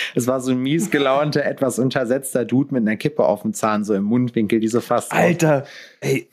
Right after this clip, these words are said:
Speaker 2: okay, ich war doch schon auf einigen, ähm, Konzerten. Weißt du, wen ich auch schon live gesehen habe?
Speaker 1: Wen?
Speaker 2: Steven Seagal.
Speaker 1: Ja?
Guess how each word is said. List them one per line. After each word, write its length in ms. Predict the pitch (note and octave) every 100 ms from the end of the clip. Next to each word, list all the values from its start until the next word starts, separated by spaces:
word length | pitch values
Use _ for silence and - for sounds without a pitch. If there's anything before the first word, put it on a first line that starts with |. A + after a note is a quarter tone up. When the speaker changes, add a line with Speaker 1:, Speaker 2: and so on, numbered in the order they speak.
| - C3+
Speaker 2:
okay, 160 | C#3+
ich 140 | C3+ B2+
war 100 | A#2+
doch 180 | C3+
schon 180 | A3+ B3+
auf 120 | D3+
einigen, 420 | - A#2+ A#2 A2+ A#2 -
ähm, 240 | A#2 A2 G#2
Konzerten. 500 | A#2 G2+ G#2+ G#2 - D3 -
Weißt 240 | E3+ E3+
du, 80 | D3
wen 80 | C3
ich 140 | A#2+
auch 140 | A#2+
schon 200 | D3 E3+
live 240 | D#3 E3 -
gesehen 400 | F3 D#3 F3 F3+
habe? 240 | F#3 G3
Speaker 1:
Wen? 300 | G#3+ G3 F#3+ - _ _ _ _ _ _ _ -
Speaker 2:
Steven 580 | - - D#3 F#3+ F#3 F3+
Seagal. 600 | - C#3+ C3+ D3+ F#3+ - _ _ -
Speaker 1:
Ja? 680 | C3 F#2 C3+ G#3 F#3 -